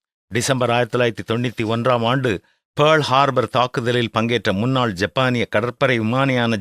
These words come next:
ஜென்சி அபே ஹவாய் திரும்பினார். டிசம்பர் ஏழு, ஆயிரத்தி தொள்ளாயிரத்தி நாற்பத்தி ஒன்று அன்று ஆயிரத்தி நூத்தி எழுபத்தி ஏழு மாலுமிகளை கொன்றார்.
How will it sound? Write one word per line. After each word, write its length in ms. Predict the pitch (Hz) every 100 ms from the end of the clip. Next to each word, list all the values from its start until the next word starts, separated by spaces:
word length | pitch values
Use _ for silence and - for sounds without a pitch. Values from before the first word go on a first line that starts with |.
| 87
ஜென்சி 420 | 123 151 - 156 - 110
அபே 400 | 117 127 95 120 _ _ -
ஹவாய் 300 | 120 117 117
திரும்பினார். 560 | - 98 92 90 82 - _ _ _ _ _
டிசம்பர் 480 | 117 151 247 240 180
ஏழு, 240 | 156 165
ஆயிரத்தி 280 | 139 143 151
தொள்ளாயிரத்தி 220 | 143 120
நாற்பத்தி 420 | 117 131 135 123
ஒன்று 300 | 113 127 120
அன்று 400 | 107 107 143 165 -
ஆயிரத்தி 500 | - 113 170 220 208
நூத்தி 280 | 196 185 180
எழுபத்தி 300 | 160 156 -
ஏழு 180 | 147 131
மாலுமிகளை 580 | 110 113 147 127 104 110 -
கொன்றார். 300 | 87 80